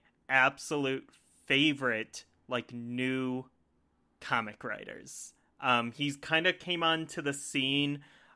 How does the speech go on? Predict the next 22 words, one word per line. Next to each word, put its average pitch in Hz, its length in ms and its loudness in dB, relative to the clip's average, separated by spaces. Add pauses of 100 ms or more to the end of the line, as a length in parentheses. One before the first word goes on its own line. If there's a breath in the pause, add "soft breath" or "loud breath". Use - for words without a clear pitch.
um, 117 480 2
a 123 80 -4
few 139 320 -2
years 120 320 -4
ago, 156 280 4
writing 123 560 0
the 113 360 -4
Injustice, 123 1160 -6 (420 soft breath)
um, 139 320 0
series 160 640 -4 (140)
for 123 340 -2
D 123 280 -8
C, 131 480 -10 (360 soft breath)
uh, 113 280 2 (100)
based 123 300 0
on 120 100 2
the 113 80 -4
video 113 340 0
game, 190 280 4
and 131 240 -2
that, 127 280 2
like, 143 380 4